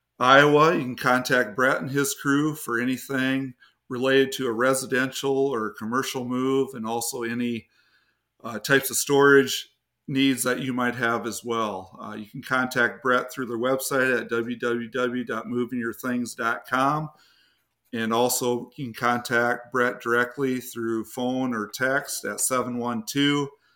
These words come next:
five four one, nine four zero seven. It's our, my pleasure this week to welcome Curtis Eben to our podcast, uh, wrestling and football coach at Central Lyon George Little Rock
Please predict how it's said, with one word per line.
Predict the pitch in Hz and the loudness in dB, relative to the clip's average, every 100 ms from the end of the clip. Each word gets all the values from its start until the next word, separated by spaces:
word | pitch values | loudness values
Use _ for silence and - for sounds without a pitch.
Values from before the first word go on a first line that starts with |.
| _ _ _ _ | _ _ _ _
five | - 117 127 123 | -2 4 4 2
four | 127 123 113 | -2 0 0
one, | 117 127 131 131 120 _ - | 0 0 0 -4 -10 _ -8
nine | 110 113 113 107 | -4 -2 -4 -6
four | - 120 113 117 113 113 _ _ _ _ _ _ - | -6 -2 2 2 0 -6 _ _ _ _ _ _ -6
zero | 127 120 117 | 0 4 4
seven. | 113 - 135 139 120 110 107 | 2 2 4 2 0 -4 -4
It's | 110 | 0
our, | 123 120 113 - - _ - | 4 6 4 0 -14 _ -4
my | 120 | -4
pleasure | - 165 165 165 | 6 6 8 4
this | 147 160 - | 4 2 4
week | 165 175 - | 4 4 2
to | 131 120 | 0 0
welcome | 117 123 135 139 | 2 2 0 -6
Curtis | - 147 139 135 | -2 0 2 2
Eben | 151 151 160 156 - _ - | 0 2 0 -2 -10 _ -4
to | 143 | -2
our | 135 | 0
podcast, | 135 139 147 - 147 151 170 160 - | 2 0 0 -4 -4 -4 -4 -6 -6
uh, | 123 107 | -4 -4
wrestling | 107 127 131 - 139 127 | 0 0 0 0 -2 -2
and | 120 | 0
football | 139 135 135 131 | -2 0 -2 -2
coach | - 139 139 | 0 0 0
at | 135 | -6
Central | - 127 135 131 | -4 -4 -4 -4
Lyon | 127 127 123 123 _ _ _ _ - | 0 0 -2 -6 _ _ _ _ -12
George | 135 127 120 | -2 0 0
Little | 127 127 120 | 0 0 2
Rock | 120 120 123 | 4 4 4